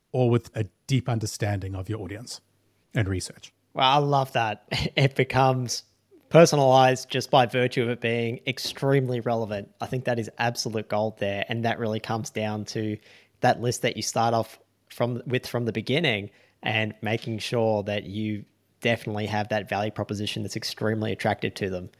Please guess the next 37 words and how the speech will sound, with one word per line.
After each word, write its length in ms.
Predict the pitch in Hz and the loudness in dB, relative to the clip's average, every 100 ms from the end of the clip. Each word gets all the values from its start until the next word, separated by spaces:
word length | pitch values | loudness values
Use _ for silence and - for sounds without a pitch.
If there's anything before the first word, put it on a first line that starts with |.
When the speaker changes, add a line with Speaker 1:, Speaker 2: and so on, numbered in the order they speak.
| _ _ _ | _ _ _
Speaker 2:
And 200 | 110 104 | -8 0
based 300 | 113 110 - | 2 2 2
on 160 | 123 117 | 0 0
that 160 | 113 | -2
trigger, 300 | - 120 120 | -2 0 2
Speaker 1:
Yeah. 80 | 110 | 2
Speaker 2:
as 120 | 104 | -2
you 60 | 107 | -4
referenced 400 | 107 104 107 - | -4 -4 -8 -4
earli-, 400 | 117 123 107 110 - | -2 0 0 -2 -4
earlier, 640 | - 127 143 135 104 101 - _ _ | 0 4 6 4 0 -4 -10 _ _
like, 140 | 113 - | -12 -10
you 280 | 101 120 143 | -4 2 4
are 100 | 123 | 4
highly 420 | 117 123 131 117 | 4 4 4 2
relevant. 460 | 110 117 - 92 - _ - | 0 0 -2 -8 -12 _ -10
And 80 | 104 | -6
so 140 | 117 | -2
that 100 | 117 | -2
you 140 | 110 | -2
don't 460 | 104 - 117 127 131 | -4 -2 0 0 -2
have 280 | - 113 - | -2 -6 -4
to 260 | 110 101 95 _ | -6 -6 -10 _
put 320 | - 131 - - | 0 2 2 -2
in 480 | 113 110 107 104 104 _ _ _ _ _ _ _ _ _ - | -4 -2 -2 -4 -12 _ _ _ _ _ _ _ _ _ -6
that 220 | 131 117 | -2 -2
huge 320 | - 151 147 | 2 4 6
amount 280 | 143 123 120 | 4 2 2
of 60 | 107 | 0
effort 380 | 107 - 101 - _ | -2 -2 -4 -6 _
trying 280 | - 127 117 | -4 -2 -2
to 80 | 113 | -4
tailor 680 | 107 - 110 117 110 107 104 - | -10 -4 -2 0 0 0 -2 -6
your 220 | 110 113 | -2 -2
specific 500 | - - - 117 113 | -2 -4 -4 -4 -4
email 400 | 113 113 110 107 107 | -2 -2 -2 -2 -4
to 420 | - 110 107 | -4 -4 -4